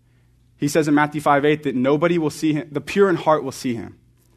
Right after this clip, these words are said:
And so, I mean, that's something that we should be running after at all times. And that's something that we should be guarding and blocking and,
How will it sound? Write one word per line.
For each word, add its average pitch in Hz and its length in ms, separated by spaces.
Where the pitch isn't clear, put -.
And 139 60
so, 160 80
I - 20
mean, 147 100
that's 190 120
something 185 300
that 131 100
we 170 120
should 147 200
be 127 120
running 135 280
after 147 240
at 127 80
all 127 140
times. 127 600
And 139 100
that's 175 140
something 180 220
that 151 100
we 147 80
should 147 180
be 123 60
guarding 139 420
and 120 80
blocking 139 440
and, 113 220